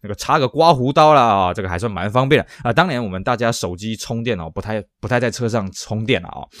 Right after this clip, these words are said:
就是那个插头算是蛮实用的。那再来一个是什么呢？这是我们家当时啊，唯一一，啊，就是以前到现在唯一一台这个灰色内装的了啊，所以看起来这内装非常的典雅。因为在此之前呢，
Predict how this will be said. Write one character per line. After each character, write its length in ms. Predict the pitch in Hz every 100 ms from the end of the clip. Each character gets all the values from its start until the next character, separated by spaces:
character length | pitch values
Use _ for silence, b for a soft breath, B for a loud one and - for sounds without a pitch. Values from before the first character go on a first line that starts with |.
| B B
就 200 | 107 110
是 80 | 101
那 80 | 123
个 80 | 110
插 220 | - 156
头 180 | 175 92
算 160 | 87 92
是 60 |
蛮 180 | 82 87
实 220 | 123 -
用 160 | 151 123
的。 100 | - _ B B B
那 100 | 165
再 160 | - 170
来 60 |
一 80 | 165
个 100 | 156
是 120 | 147
什 80 | 135
么 80 | 85
呢？ 60 | - B B B
这 120 | -
是 100 | 233
我 100 | 247
们 160 | 90 98
家 260 | 135 123 123 -
当 220 | 175 180
时 260 | - - 87
啊， 160 | 80 60
唯 140 | 110 127
一 160 | 160
一， 80 | 156 147
啊， 160 | 101 95
就 100 | 143
是 200 | 139 123 _ -
以 140 | 131
前 200 | 110 120
到 160 | 143 147
现 180 | 127 131
在 120 | 123
唯 200 | 113 151
一 120 | 175
一 40 | 185
台 280 | 101 85
这 160 | 92 113
个 300 | 98 92 90
灰 280 | - 180 170
色 240 | 160 190
内 200 | 120 139
装 280 | 95 127 98
的 80 | 92
了 60 | 65
啊， 200 | - -
所 140 | 190
以 100 | 143 b b
看 160 | - 170
起 80 | 104
来 40 |
这 80 | 117
内 160 | 135 113
装 160 | 120
非 140 | 117 135
常 100 | 101
的 60 | 98
典 220 | - 95 143
雅。 160 | 131 -
因 60 |
为 80 | 202
在 160 | 226 160
此 140 | 104
之 140 | 123
前 180 | 160 92
呢， 120 | 95